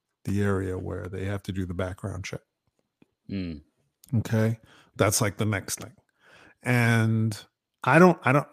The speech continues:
Speaker 1: I'm, in all honesty, I don't know which comes first and which comes second.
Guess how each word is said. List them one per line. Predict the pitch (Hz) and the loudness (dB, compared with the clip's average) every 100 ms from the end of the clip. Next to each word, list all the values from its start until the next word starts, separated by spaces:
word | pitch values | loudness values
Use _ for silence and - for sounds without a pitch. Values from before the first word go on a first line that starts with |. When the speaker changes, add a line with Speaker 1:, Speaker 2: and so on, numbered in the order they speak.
| - | -2
Speaker 1:
I'm, | 131 143 - | 0 0 0
in | 127 | 2
all | 139 214 | 6 8
honesty, | 185 180 - 117 | 8 6 2 2
I | 107 | 4
don't | 127 120 | 4 4
know | 110 110 98 95 - _ _ _ _ _ _ _ _ - | 0 0 -2 -4 -10 _ _ _ _ _ _ _ _ -2
which | 131 120 - | 0 2 -2
comes | 117 101 | -4 -4
first | - 104 92 | -2 -2 -2
and | 98 | -6
which | 95 - | -8 -8
comes | - 90 | -10 -8
second. | - 98 - | -6 -8 -12